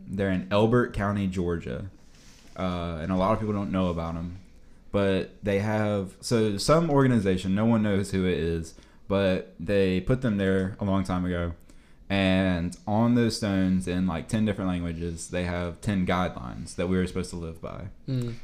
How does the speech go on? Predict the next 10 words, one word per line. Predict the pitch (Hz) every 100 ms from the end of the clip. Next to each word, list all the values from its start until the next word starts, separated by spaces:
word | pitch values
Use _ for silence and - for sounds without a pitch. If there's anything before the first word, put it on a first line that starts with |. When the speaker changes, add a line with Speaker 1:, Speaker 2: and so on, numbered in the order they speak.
| -
Speaker 1:
Uh, | 95 95
it's | -
eight | 101 85
languages, | 80 78 - -
sorry. | - 80 78 - - - - - -
Um, | 104 101 95 90 85 85 85 - - - - - - - -
so | - 110 104
the | 95
ten | - 127 131
guidelines, | 110 98 92 90 87 87 90 -